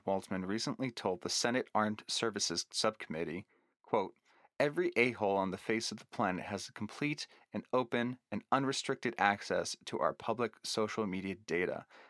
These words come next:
everyone except the United States government," unquote. He then urged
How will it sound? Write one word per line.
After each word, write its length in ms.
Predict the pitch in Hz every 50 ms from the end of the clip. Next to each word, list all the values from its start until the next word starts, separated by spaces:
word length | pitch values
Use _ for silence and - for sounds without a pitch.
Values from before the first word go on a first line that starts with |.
| - _ _
everyone 460 | - 117 123 127 135 131 131 131 135 123 -
except 480 | - - - - 110 101 - - -
the 100 | 120 113
United 360 | 104 101 90 85 80 82 90 -
States 360 | - - 95 90 87 - -
government," 520 | - - 90 92 92 - 65 - - - - _ _
unquote. 540 | 98 101 98 92 - - - 80 - - _ _ - _ _ _ _ _ _ _ _ _ _ _ _
He 80 | 123
then 240 | 113 120 123 120 113 -
urged 460 | - 123 123 123 123 131 127 - -